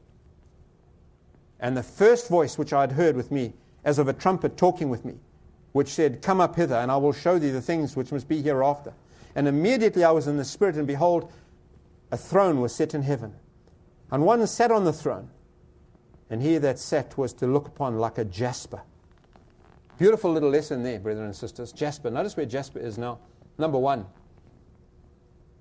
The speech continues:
You go back to the breastplate, you will see it was the last one. On the breastplate, jasper was last. Here it's number one. Go to Revelation twenty-one. It's number one.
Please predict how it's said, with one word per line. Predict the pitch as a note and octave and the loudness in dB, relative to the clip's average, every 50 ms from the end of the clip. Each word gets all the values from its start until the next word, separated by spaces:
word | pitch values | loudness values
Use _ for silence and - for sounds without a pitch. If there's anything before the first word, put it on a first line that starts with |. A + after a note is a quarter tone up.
| _ _ _ _ _ _ _ _ - - - | _ _ _ _ _ _ _ _ -18 -6 -4
You | E3 G3+ | 2 4
go | A3 G3+ | 4 6
back | F3 F#3+ F#3 F#3 | 6 4 2 2
to | - E3 | 0 -2
the | C#3+ C#3 | 0 0
breastplate, | A#2 C#3 F#3 G3+ F#3+ - - D3 C#3+ C#3+ - | 2 4 2 2 2 2 2 2 2 2 2
you | D#3+ | 0
will | D#3+ D3+ | 0 2
see | - G3+ | 2 2
it | G3 F3 | 2 4
was | F3+ E3+ D3 - | 2 0 0 2
the | - D#3+ | 4 6
last | F3 F#3 F3+ - - - | 8 6 6 4 2 -4
one. | C#3 A2+ G#2+ A2 - _ _ _ _ _ - - _ - | -6 -6 -6 -8 -16 _ _ _ _ _ -20 -10 _ -2
On | D#3 D3+ | 0 2
the | D3+ C3+ | 0 2
breastplate, | A#2+ E3 G#3+ A3+ A3 - - F#3+ F3+ F3 F3+ F3 - - - - - | 2 2 2 2 2 0 2 4 4 4 4 0 -6 -14 -20 -8 0
jasper | - F#3 F#3+ F#3+ - - F#3+ F3 | 2 2 2 2 4 4 4 6
was | D#3+ E3 E3 C#3+ D3 | 6 6 4 4 4
last. | D3 D#3 F3 E3 B2 G#2 - - - - - - - _ | 6 6 6 6 4 0 -4 -12 -18 -20 -20 -20 -20 _
Here | - - G#3+ A#3 G#3+ | 2 4 6 6 6
it's | G3+ - - | 4 4 2
number | F3 F3 F3+ F3 F3+ | 2 2 6 6 6
one. | F3 F3+ F#3 D#3 B2 A2+ - - - - - | 6 6 4 2 0 -6 -12 -18 -18 0 2
Go | E3+ G3+ | 4 4
to | G#3+ | 6
Revelation | G3+ G3+ G#3+ G3 G3 G3 G3+ - G3+ F#3 | 6 4 4 6 4 4 2 2 -2 -2
twenty-one. | - G3+ G3+ G3+ G3+ G3 F#3+ E3+ C#3 | 0 0 2 2 2 2 2 2 0
It's | B2 - - | -2 -2 0
number | D#3+ F#3 G#3 G3 G3 | 0 2 4 4 4
one. | F3+ F#3+ G3+ E3+ A#2 G#2+ | 4 4 2 0 -2 -6